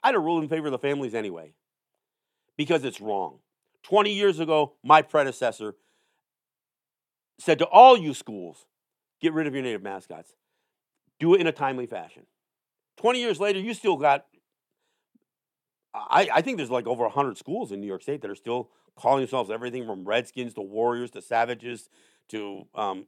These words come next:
Indians, any, any number of names. So she ruled against, uh, uh, you know, against, uh, Cambridge, and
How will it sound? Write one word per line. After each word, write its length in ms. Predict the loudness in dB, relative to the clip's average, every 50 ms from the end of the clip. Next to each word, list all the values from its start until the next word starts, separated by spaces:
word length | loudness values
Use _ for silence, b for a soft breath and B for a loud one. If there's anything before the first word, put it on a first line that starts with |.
| _
Indians, 640 | -8 -8 -8 -6 -6 -6 -6 -6 -8 -10 -12 -16 -20 _ -20 -18 -12
any, 200 | -10 -6 -6 -6 -6
any 160 | -6 -6 -4
number 220 | -6 -6 -6 -8
of 100 | -10 -10
names. 340 | -12 -18 -18 -18 -20 _ _ _ _ _ _ _ _ _ _ _ _ _ _ _ _ _ _ _ _ _ _ _ _ _ _ _ _ _ _ _ _ _ _
So 140 | -6 -4 -2
she 160 | -2 -2 -2
ruled 240 | 0 2 2 2 2
against, 360 | 2 0 0 -2 -2 -8 -14 -6
uh, 260 | -2 0 0 0 -2 -4 -6
uh, 120 | -10 -10 -10 _ -10
you 80 | -8
know, 140 | -8 -8 -8
against, 440 | -10 -12 -10 -8 -10 -10 -12 -18 -20 _ _ _ _ _ -20
uh, 60 | -20 -20 -16 _
Cambridge, 420 | -6 -6 -6 -4 -6 -8 -10 -10 -10
and 400 | -8 -8 -8 -8 -10 -12 -16